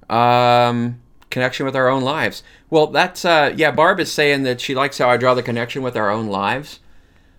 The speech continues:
Well, there, there's two ends to the liturgy. Uh, this, this is Vatican two, and even earlier than that. But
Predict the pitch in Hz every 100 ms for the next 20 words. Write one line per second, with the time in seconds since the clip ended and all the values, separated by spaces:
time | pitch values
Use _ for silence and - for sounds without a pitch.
0 | _ - 160 135 - _ - 139 151 139
1 | - 220 202 - 123 104 98 - - 107
2 | 107 101 92 - - _ _ - 85 110
3 | 110 - 117 110 113 110 104 101 107 92
4 | 90 92 98 98 - - 107 104 - -
5 | 120 110 101 104 101 95 - _ _ 110
6 | 117 113